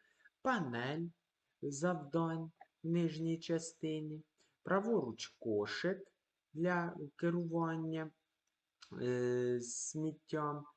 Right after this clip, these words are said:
є-, тобто файлами, які нам не потрібні. Потім бачимо папки, бачимо файли, той самий комп'ютер, е,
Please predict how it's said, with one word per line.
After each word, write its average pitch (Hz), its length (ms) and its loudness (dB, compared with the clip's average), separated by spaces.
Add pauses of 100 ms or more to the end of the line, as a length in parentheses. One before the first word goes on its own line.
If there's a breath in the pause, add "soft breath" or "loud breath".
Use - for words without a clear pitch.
(200)
є-, 143 280 -2
тобто 139 220 -2
файлами, 139 560 0
які 139 280 -2
нам 139 240 -2
не 143 100 -2
потрібні. 139 840 -4 (680 soft breath)
Потім 220 460 2
бачимо 131 600 0 (160)
папки, 160 840 -2 (260 soft breath)
бачимо 170 840 0
файли, 151 480 2
той 135 240 -2
самий 165 500 0
комп'ютер, 151 1120 0 (440 soft breath)
е, 123 960 0